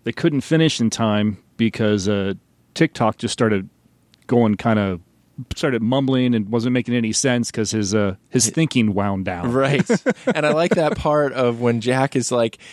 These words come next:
Speaker 2: "If he, if his thinking is off, how is he talking and moving?" And she, and Dorothy goes, "Happens to people all the time, Jack."
Speaker 1: Yes.
Speaker 2: I'm like, "She's a very insightful
Speaker 1: Uh-huh.
Speaker 2: child." <laughs>
Speaker 1: Yep.
Speaker 2: And so they fly out there, and the gump isn't that well put together, so they almost crash.
Speaker 1: Mm-hmm.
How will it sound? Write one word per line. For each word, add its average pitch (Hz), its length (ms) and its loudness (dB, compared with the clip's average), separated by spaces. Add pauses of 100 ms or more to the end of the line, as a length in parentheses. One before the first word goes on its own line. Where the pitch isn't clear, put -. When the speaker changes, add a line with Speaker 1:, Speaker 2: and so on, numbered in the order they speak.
(120)
Speaker 2:
"If 156 200 0
he, 165 220 0
if 151 240 -2
his 151 180 0
thinking 156 580 0
is 127 240 -2
off, 135 320 0
how 156 220 2
is 165 120 0
he 160 100 0
talking 165 420 0
and 147 100 2
moving?" 160 420 0
And 123 160 2
she, - 220 0
and 143 100 0
Dorothy 143 320 0
goes, 127 220 0
"Happens 165 420 -2
to 170 80 0
people 190 320 -2
all 190 140 2
the 196 100 0
time, 170 420 0
Jack." 131 260 0
Speaker 1:
Yes. 170 220 0
Speaker 2:
I'm 156 100 -2
like, 135 180 -4 (300)
"She's 120 260 -4
a - 20 -4
very 147 220 2
insightful 110 520 0
Speaker 1:
Uh-huh. 151 100 2
Speaker 2:
child." 147 540 2
<laughs> 120 60 -4
Speaker 1:
Yep. 117 180 -2 (1600)
Speaker 2:
And 143 220 -2
so 143 280 2
they 139 140 2
fly 151 340 0
out 143 240 0
there, 131 260 2
and 123 140 0
the 110 60 2
gump 120 280 0
isn't 120 220 0
that 113 180 0
well 117 140 2
put - 180 -10
together, 104 460 0
so 98 260 0
they 95 160 -2
almost 113 400 0
crash. 104 600 -4
Speaker 1:
Mm-hmm. 107 380 0